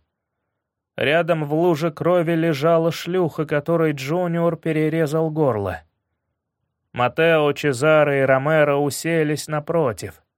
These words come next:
ждать отца и его людей. Больше заняться было нечем. Мы убили Джуниора и его приятелей, так что допросить их не могли, а сам Готардо вместе с Анджело сейчас были в Вашингтоне.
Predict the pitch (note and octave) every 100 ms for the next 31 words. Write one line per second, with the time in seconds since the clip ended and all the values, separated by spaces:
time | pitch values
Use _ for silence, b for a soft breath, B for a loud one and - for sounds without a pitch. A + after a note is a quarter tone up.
0 | - A#2 A#2 C#3 C3 C3 - - D3 C3+
1 | C3 C3+ C#3+ C3+ B2+ B2+ G2 E2 _ _
2 | _ _ _ _ _ _ _ _ _ _
3 | - B2+ F3+ E3+ G3+ F3 F3+ D3 D3 -
4 | E3 C#3+ D3 C#3+ A2 G2 G#2+ F#2+ - _
5 | _ _ _ _ _ _ _ _ - A#2+
6 | D3 C#3+ C3+ D3 C#3 C3+ C3 E3+ D#3+ B2
7 | A2+ G#2+ G#2+ A#2 A#2+ B2 C#3+ D3 C3+ C#3
8 | A#2 - G#2+ G#2 G#2 A2+ - - E3+ D3+
9 | D3+ D3 - G3 F3+ F3 - E3+ D#3 C#3
10 | G#2+ G2+ F#2+ - _ _ _ A#2+ G#2+ -
11 | D#3+ F3+ G3 F#3+ G3+ G3 F3+ F3+ E3 F#3
12 | F3+ - F3+ - F3 E3 E3 F3 F3 D#3
13 | - D3+ D3+ G3 D#3+ C#3 E3 D#3 C#3+ C3+
14 | C#3+ - D3+ D3 A#2+ F#2 F2+